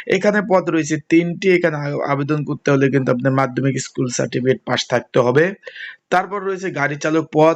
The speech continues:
তারপর রয়েছে অফিস সহকারী কাম কম্পিউটার মুদ্রক্ষিক পদ, দশটি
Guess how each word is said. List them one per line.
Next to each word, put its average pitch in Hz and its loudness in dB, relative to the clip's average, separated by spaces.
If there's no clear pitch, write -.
তারপর 143 0
রয়েছে 143 0
অফিস 147 0
সহকারী 147 0
কাম 135 -2
কম্পিউটার 135 0
মুদ্রক্ষিক 139 -6
পদ, 151 4
দশটি 139 0